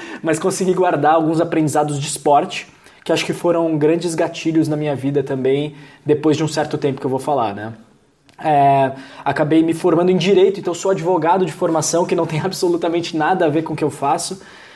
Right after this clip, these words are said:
Então acabei juntando alguns pontos de uma forma não linear, que me levaram depois, é,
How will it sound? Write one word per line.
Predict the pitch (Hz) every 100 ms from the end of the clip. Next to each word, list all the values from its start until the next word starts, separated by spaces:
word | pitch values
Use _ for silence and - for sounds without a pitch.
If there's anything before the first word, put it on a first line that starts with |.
| - -
Então | 170
acabei | 170 180 185 190
juntando | 156 175 156 208 220
alguns | 190 180 -
pontos | - 170 175 175 180 160
de | 151
uma | 156
forma | - 165 156
não | 165
linear, | 180 165 139 131 160 - - - - - -
que | 170
me |
levaram | 170 165 151 165
depois, | 160 160 147 135 123 - -
é, | 139 131 127 127 127